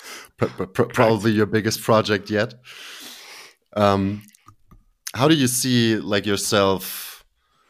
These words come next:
moving forward through this year and, uh, the business developing, like, big picture?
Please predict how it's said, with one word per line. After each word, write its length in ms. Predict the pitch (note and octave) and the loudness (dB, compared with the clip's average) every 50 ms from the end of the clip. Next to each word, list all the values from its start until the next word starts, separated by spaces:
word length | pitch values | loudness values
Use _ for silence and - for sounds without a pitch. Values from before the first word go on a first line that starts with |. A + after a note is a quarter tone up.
| _ _ _ _ _ _ _ _ _ _ _ _ _ _ - - | _ _ _ _ _ _ _ _ _ _ _ _ _ _ -8 -2
moving 340 | A2+ A#2 B2+ A#2+ A#2+ A2 G#2 | 2 4 4 4 4 2 2
forward 380 | - - A2+ G#2 G#2 G#2+ - - - _ _ _ | 2 4 4 6 4 2 0 0 -8 _ _ _
through 220 | - - A2+ A2+ G#2 | -8 -4 -2 -2 0
this 320 | F#2+ A2 G#2 - - - | 0 0 -2 -2 -2 -2
year 300 | G#2 G#2 G2+ G2+ G2+ G2 | 0 0 2 2 2 0
and, 380 | F#2 F2 F#2 F2+ F2+ F#2 F2+ F#2+ | 0 -2 -2 -2 -4 -4 -6 -4
uh, 180 | G2+ F#2 F#2 | -2 -2 -2
the 100 | E2+ F#2+ | -2 -4
business 400 | D#2+ - G#2+ G2 E2+ G2 F#2+ F#2+ | -4 -4 -4 -4 -2 -4 -6 -4
developing, 520 | - G2+ F2 F#2 F2+ F2+ E2+ - F2+ E2 E2+ | -6 -4 -2 -2 -2 -2 -4 -6 -6 -6 -4
like, 260 | F2+ F2+ F2+ - - | -4 -4 -6 -4 0
big 260 | - A#2+ B2 B2 B2 | 0 0 0 0 -6
picture? 420 | - G2 F#2 - - F2 D#2+ E2+ | -8 -8 -6 -6 -6 -6 -6 -8